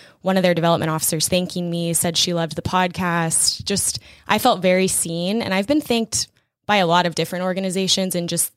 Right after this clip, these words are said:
the quickness and the personalization of it made me feel very special. And it was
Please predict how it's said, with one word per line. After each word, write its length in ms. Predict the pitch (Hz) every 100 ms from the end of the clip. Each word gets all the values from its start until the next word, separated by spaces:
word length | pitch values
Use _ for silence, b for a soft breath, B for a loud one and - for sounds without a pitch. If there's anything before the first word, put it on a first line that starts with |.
| _ -
the 100 | 180
quickness 880 | - 196 196 214 208 202 196 - -
and 160 | 165 170
the 60 |
personalization 840 | 165 185 175 185 175 147 - - 190
of 80 | 190
it 120 | 185
made 140 | 160
me 100 | 165
feel 400 | 160 165 156 143 b b b _
very 280 | 185 170 160
special. 440 | - 165 - 170 - -
And 220 | 190 180
it 100 | 202
was 240 | 208 -